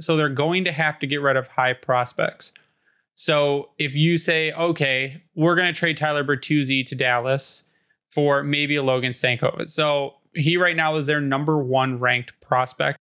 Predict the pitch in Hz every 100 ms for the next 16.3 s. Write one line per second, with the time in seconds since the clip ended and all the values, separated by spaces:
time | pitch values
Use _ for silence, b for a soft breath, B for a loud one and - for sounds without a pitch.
0 | _ _ _ _ 151 135 147 135 147 151
1 | 147 160 _ - 139 131 135 - 156 147
2 | - 180 175 160 - 175 170 - 151 143
3 | 143 131 127 127 147 147 147 147 135 143
4 | 139 135 131 139 143 135 - 139 131 127
5 | 165 180 165 165 160 165 156 151 - 156
6 | 151 151 147 B B B - 135 156 143
7 | 135 135 151 147 156 147 143 139 156 151
8 | - _ 143 135 - 151 156 156 - -
9 | 139 139 135 127 - 131 127 - 131 131
10 | 127 127 123 B B B - 147 139 131
11 | 131 - 131 123 - - 147 147 147 143
12 | 139 135 139 139 - 135 135 131 139 135
13 | - 139 135 - 123 139 139 135 - 143
14 | 147 139 135 135 131 131 123 - 127 135
15 | 127 127 - 131 123 139 120 _ - 135
16 | 123 -